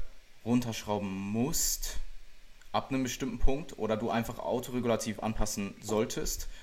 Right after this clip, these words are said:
steht außer Frage, aber ich finde dieses proaktive Reduzieren,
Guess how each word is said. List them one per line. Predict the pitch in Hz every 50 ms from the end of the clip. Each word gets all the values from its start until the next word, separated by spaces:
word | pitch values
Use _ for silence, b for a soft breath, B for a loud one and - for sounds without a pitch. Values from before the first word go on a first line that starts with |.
| B B
steht | - - 135 127 101
außer | 98 113 - - 117
Frage, | - - 117 113 113 107 104
aber | 92 101 104 101
ich | 104
finde | - - 117 117
dieses | 104 113 107 107 104 - - B B B B B -
proaktive | - - - 127 120 113 - - - 113 104 113 104
Reduzieren, | 98 107 104 101 - - - 117 113 110 107 107 104